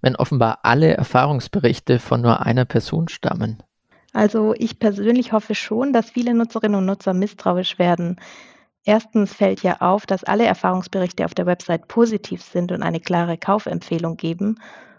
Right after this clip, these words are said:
Speaker 2: Und zweitens fällt auf, dass im Shop eine recht wilde Mischung angeboten wird. Also neben den Gesundheitsprodukten werden auch Kryptowährungen und Sportwetten angepriesen und verlinkt.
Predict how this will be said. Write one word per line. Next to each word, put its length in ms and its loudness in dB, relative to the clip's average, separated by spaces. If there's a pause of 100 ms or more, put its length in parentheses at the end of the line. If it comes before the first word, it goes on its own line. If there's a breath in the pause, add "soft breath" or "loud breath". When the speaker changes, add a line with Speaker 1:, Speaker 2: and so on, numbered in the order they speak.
(280 loud breath)
Speaker 2:
Und 200 -2
zweitens 640 0
fällt 440 -2
auf, 200 2
dass 160 -6
im 100 -6
Shop 260 -6
eine 240 0
recht 240 -2
wilde 240 0
Mischung 360 -2
angeboten 720 -8
wird. 300 -8 (400 soft breath)
Also 180 0
neben 240 2
den 140 -2
Gesundheitsprodukten 1120 -2
werden 260 2
auch 380 -4
Kryptowährungen 960 -2
und 120 -10
Sportwetten 640 -6
angepriesen 680 -10
und 160 -12
verlinkt. 460 -8